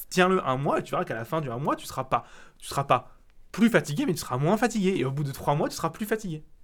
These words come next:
C'est fou, hein ? Mais oui, ce sera dur. En fait, c'est ça le truc. C'est, oui, ce sera hardcore.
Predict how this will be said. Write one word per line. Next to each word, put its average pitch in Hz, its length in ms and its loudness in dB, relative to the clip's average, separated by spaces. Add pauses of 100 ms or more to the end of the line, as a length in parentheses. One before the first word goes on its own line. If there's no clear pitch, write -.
(680)
C'est - 200 -8
fou, 339 180 -2
hein ? 254 120 -4 (580)
Mais 131 100 -2
oui, 254 140 2
ce 233 120 -4
sera 262 160 0
dur. 262 160 -4
En - 40 -2
fait, 233 120 0
c'est - 60 -8
ça 320 60 -6
le - 60 -6
truc. - 160 -14
C'est, - 120 -18
oui, 254 240 0
ce - 140 -4
sera - 240 -6
hardcore. - 440 -4